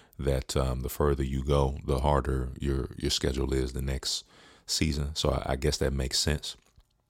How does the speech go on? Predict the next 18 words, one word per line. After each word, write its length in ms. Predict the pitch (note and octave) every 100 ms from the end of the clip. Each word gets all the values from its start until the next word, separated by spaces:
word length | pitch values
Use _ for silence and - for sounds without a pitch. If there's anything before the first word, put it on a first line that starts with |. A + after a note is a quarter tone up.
| _ _ - -
But 300 | D#2+ D2 B1+ - - - - -
they 480 | C#2+ E2 E2 E2 C#2 _ -
easily 540 | G2 D2 C2+ A#1 F#2 - _ _ _ _ _
have 320 | D#2+ D2+ C2+
the 80 | C#2+
most 320 | C#2+ C#2+ C2
difficult 480 | C#2 D2+ - - C2+
schedule, 500 | - D2 C2+ C2+ - _ _ _ _ _ _ -
uh, 220 | - - - - _ _ _ _ _ _ D#2+
going 260 | D2+ C#2
forward 400 | C2+ D2+ C#2 C#2
the 60 | D2
rest 280 | C#2 C#2+ -
of 60 |
the 60 | D2
season. 380 | - D2 C#2 - - _ _ - - - -
So 140 | - B2
again, 340 | A#2+ C3 F2